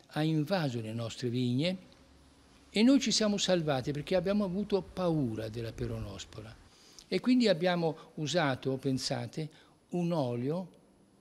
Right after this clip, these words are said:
di arancio dolce, un olio essenziale che ha eliminato la peronospora nelle nostre viti.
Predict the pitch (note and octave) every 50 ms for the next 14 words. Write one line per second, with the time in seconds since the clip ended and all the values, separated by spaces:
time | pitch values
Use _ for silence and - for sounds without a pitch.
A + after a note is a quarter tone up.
0 | _ _ _ _ _ _ _ _ _ _ _ _ _ - D3 C3+ D#3+ D#3+ D3 D3+
1 | E3+ F3+ F3+ F3 - - F3+ F3+ F#3 - - - - B2+ A#2+ G#2+ E2+ D#2+ - -
2 | - - - _ _ _ _ _ _ _ _ _ _ _ - D3 D#3 F3+ F#3+ F#3+
3 | F3+ E3+ D#3 - - - D#3 D#3 D3 - G#3 G#3+ A3+ A3 G#3 G3+ G3 - - -
4 | - _ - - D#3+ D3+ D3 C#3+ C#3 C#3+ - - D#3 C#3+ C#3 C3+ C3 C3 - C#3+
5 | C#3+ D3+ E3+ E3 E3+ F3 E3+ E3+ E3+ F3 - - G3 F#3+ F#3 F#3 - - - -
6 | D#3+ D#3 D3 - D3+ D3 C#3+ C3 B2 A2+ A2 - - - C#3 B2+ C3 C3 - -
7 | - - - _ - C#3+ C#3+ C#3 B2+ A#2 A2+ A2+ A2 G#2+ - - - - A#2 A2+
8 | A2 A2 G#2 F#2+ - - -